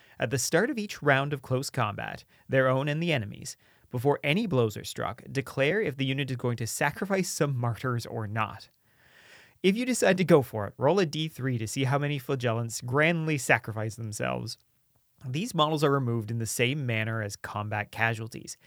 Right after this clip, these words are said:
except that they do not affect the number of flagellants that can fight in that phase and do not count as wounds suffered for combat resolution.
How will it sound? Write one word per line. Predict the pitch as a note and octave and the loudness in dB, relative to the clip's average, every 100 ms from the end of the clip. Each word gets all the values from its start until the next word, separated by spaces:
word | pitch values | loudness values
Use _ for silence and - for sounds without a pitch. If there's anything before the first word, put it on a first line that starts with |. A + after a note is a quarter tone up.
| - - - | -20 -20 -8
except | C#3+ - G3 - | -6 0 0 0
that | - | 0
they | C3+ | 0
do | B2 D#3+ | 0 -2
not | G3+ E3 D#3 | -2 -2 -2
affect | B2+ A#2 A2+ | 0 0 2
the | A#2+ | -2
number | A2+ G#2+ A2 | -2 -2 -4
of | G#2 | -4
flagellants | - A2+ G2+ G2 - | -4 -4 -4 -6 -8
that | A2+ | -6
can | A#2 | -6
fight | A#2+ C#3+ C#3+ C#3 | -2 0 0 -2
in | A2+ A#2+ | -6 -2
that | G#2+ - | -2 -4
phase | - A2 G#2+ - | -6 -6 -6 -8
and | B2+ B2 | -6 -4
do | D#3 | -2
not | F#3+ E3 E3+ | 0 -2 -4
count | - G#2 G2 A2 | -8 -6 -6 -8
as | G#2+ | -6
wounds | A2 G#2 G#2+ | -6 -6 -6
suffered | - G#2+ G#2 - | -4 -6 -6 -12
for | G#2+ | -12
combat | - G2+ G2 G2+ | -8 -8 -6 -6
resolution. | G#2+ G#2 A#2 E3+ - - | -6 -4 0 0 -2 -10